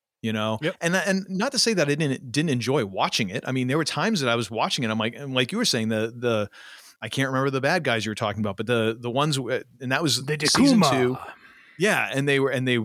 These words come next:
Speaker 1: basically, the, the person would end up freezing and, and all that. And, and, you know, at one point they, uh, Nico and the other character, who I can't remember his name, they wake up and they're, like, they're, like, literally gutted.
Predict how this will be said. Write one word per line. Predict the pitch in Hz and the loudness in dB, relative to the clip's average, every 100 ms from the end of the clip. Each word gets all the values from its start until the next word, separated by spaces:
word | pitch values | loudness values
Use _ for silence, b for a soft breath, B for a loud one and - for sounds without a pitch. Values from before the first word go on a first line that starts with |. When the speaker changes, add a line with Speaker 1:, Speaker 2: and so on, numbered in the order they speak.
| 107 - | -2 -2
Speaker 1:
basically, | 135 151 135 131 117 | 0 0 0 0 0
the, | 110 101 101 | 0 -2 -6
the | - - | -14 -2
person | 143 139 127 | 0 2 2
would | |
end | 120 120 | 2 0
up | - | -2
freezing | - - 147 143 139 139 131 | -4 -2 0 0 0 0 0
and, | 107 107 | -2 -2
and | 113 110 | -6 -6
all | 110 120 | -2 0
that. | 123 113 | 2 0
And, | 120 B B B B B - | -4 B B B B B -4
and, | 127 120 107 | 0 0 -2
you | 135 | -4
know, | 113 107 | -4 -2
at | |
one | 135 | -4
point | 131 135 127 | -2 -2 0
they, | 113 113 117 _ _ _ - | 0 0 -6 _ _ _ -4
uh, | 113 95 85 92 - | -2 -2 -6 -10 -10
Nico | 131 135 143 147 139 135 | -6 -4 -2 0 2 2
and | 117 | 0
the | 110 | 0
other | 123 135 | 0 0
character, | 139 131 131 | 2 2 2
who | 120 | 0
I | 110 | 0
can't | - 131 | 0 0
remember | 120 107 | 0 0
his | 151 147 | 2 2
name, | 143 139 120 | 2 2 2
they | 107 | 0
wake | 123 127 | 0 0
up | 127 | 0
and | 120 | 0
they're, | 117 | 0
like, | 107 104 - _ - | -2 -4 -14 _ -4
they're, | 123 | -4
like, | 104 107 113 151 | -2 -4 -6 -10
literally | 127 147 139 120 | -2 0 2 0
gutted. | 104 - 107 120 135 | 0 -2 0 0 0